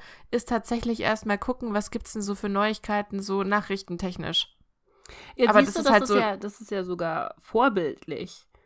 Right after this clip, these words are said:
Speaker 1: Ja, aber
Speaker 2: Also
Speaker 1: das kommt aus meinem Job. Also, ich hab zu lange in der Online-Redaktion gearbeitet und da war das mein Gang
Speaker 2: Man
Speaker 1: und Gäbe
Speaker 2: muss
Speaker 1: und irgendwie mag ich das einfach,
Speaker 2: Ja,
Speaker 1: dass ich
Speaker 2: ich
Speaker 1: morgens mal gucke, was geht denn so ab.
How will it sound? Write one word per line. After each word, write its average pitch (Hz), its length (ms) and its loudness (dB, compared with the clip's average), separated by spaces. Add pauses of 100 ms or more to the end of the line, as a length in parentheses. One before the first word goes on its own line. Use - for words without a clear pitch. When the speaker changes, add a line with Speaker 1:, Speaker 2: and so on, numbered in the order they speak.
(360)
Speaker 1:
Ja, 190 80 2
aber 190 160 8
Speaker 2:
Also 233 80 6
Speaker 1:
das 220 120 -2
kommt 214 240 4
aus 196 200 4
meinem 185 260 4
Job. 180 320 0 (920)
Also, - 320 -4 (260)
ich 202 160 -4
hab 190 180 -2
zu 196 120 -6
lange 190 280 0
in 180 120 -4
der - 140 -2
Online-Redaktion 175 760 -2
gearbeitet 180 640 0
und 175 160 -4
da 175 120 -2
war 175 160 2
das 175 440 -6 (320)
mein 185 260 -2
Gang 180 200 4
Speaker 2:
Man 175 100 2
Speaker 1:
und 180 40 -2
Gäbe 202 200 2
Speaker 2:
muss 175 60 2
Speaker 1:
und 175 100 -2
irgendwie 196 300 2
mag 220 220 4
ich 202 120 -6
das 165 160 -4
einfach, 165 460 -2 (460)
Speaker 2:
Ja, 202 120 0
Speaker 1:
dass 190 100 2
ich 190 80 0
Speaker 2:
ich - 60 -12
Speaker 1:
morgens 185 320 4
mal 180 100 2
gucke, 208 300 2
was 185 160 0
geht 196 180 0
denn 185 80 -2
so 170 100 2
ab. 175 220 0